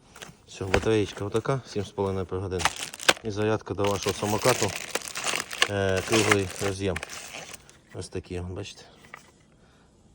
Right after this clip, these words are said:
Ось. Все, все буде заряджатися. Зарядка йде на сорок два вольти, батарейка на сорок два.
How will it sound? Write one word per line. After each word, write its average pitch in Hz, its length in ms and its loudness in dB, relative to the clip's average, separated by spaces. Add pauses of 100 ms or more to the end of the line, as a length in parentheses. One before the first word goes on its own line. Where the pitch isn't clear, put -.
Ось. - 420 -10 (1900)
Все, - 260 -6 (140)
все - 160 -4
буде 98 200 -2
заряджатися. 92 480 -2 (240)
Зарядка 101 500 0
йде 98 200 -2
на 98 100 -2
сорок 104 240 4
два 107 120 4
вольти, 139 340 4 (460)
батарейка 104 460 0
на 95 100 -2
сорок 92 300 -2
два. 85 220 0